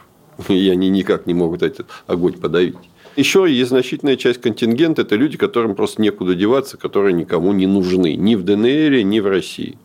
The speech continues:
То есть люди без квалификации, без профессий, готовые служить за пятнадцать тысяч рублей, которые платят рядовому солдату. Платили, по крайней мере. Сейчас немножко повысили, где-то в полтора раза, но в течение последних пяти лет по пятнадцать, их называли "пятнадцатитысячники".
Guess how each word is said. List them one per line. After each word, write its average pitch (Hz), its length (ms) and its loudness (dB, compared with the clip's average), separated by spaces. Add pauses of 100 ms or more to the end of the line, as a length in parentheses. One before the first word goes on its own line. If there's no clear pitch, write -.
(140)
То - 80 -2
есть - 180 -4
люди 139 220 2
без 113 260 2
квалификации, 113 1000 -2
без 113 260 -2
профессий, - 720 -4 (260)
готовые 151 480 2
служить 143 400 0
за 123 180 2
пятнадцать 113 560 -2
тысяч 92 360 -6
рублей, - 500 -2 (600)
которые 82 420 -2
платят - 460 -2
рядовому 80 460 -2
солдату. - 500 -4
Платили, 98 520 -4
по 80 120 -6
крайней 85 280 -6
мере. 87 180 -6
Сейчас - 240 -4
немножко 90 400 0
повысили, 120 540 -2
где-то - 240 -8
в - 40 -20
полтора 80 480 -2
раза, 78 280 -4
но 87 340 0 (260)
в - 40 -20
течение 92 480 0
последних 90 480 -4
пяти - 260 -8
лет 220 200 -2
по - 120 -6
пятнадцать, - 480 -4
их - 180 -2
называли 123 380 2
"пятнадцатитысячники". - 1080 -8